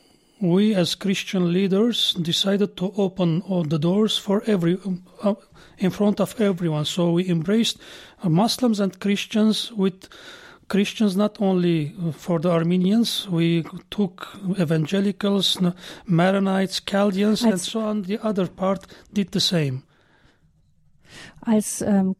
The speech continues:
Speaker 3: Kirchenführer haben wir uns wirklich bewusst dazu entschieden, dass wir unsere Türen öffnen für alle Menschen, egal ob Christen oder Muslime. Und auch innerhalb der Christen gibt es ja viele verschiedene andere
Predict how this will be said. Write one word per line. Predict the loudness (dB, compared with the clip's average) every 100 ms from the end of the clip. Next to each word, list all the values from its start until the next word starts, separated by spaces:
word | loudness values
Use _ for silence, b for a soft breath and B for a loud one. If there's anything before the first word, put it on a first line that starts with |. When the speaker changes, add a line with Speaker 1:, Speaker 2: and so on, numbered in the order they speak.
| -6
Speaker 3:
Kirchenführer | -4 0 0 0 0 0 0
haben | 0 0
wir | 0
uns | 0
wirklich | -2 -4 0
bewusst | 0 2 0 -2
dazu | -6 -4 -4
entschieden, | -2 -4 -2 -2 2 2 2
dass | 0 -2
wir | 0
unsere | 0 0 -4
Türen | 0 0 2 0
öffnen | -2 -4 -2 -2
für | 0 -4
alle | 0 2 2 2
Menschen, | 2 2 0 0 2 4 2
egal | 0 0 2 2 2
ob | -2
Christen | -6 -6 -2 0
oder | 2
Muslime. | 2 0 -2 0 2
Und | 2 0
auch | -2
innerhalb | 0 0 0 0
der | -2
Christen | -2 -4 -2 -2
gibt | -2 -2
es | -4 0
ja | 0 0 B B B B B
viele | -2 0 0
verschiedene | 0 0 2 0 0
andere | 0 0 2 2 2 0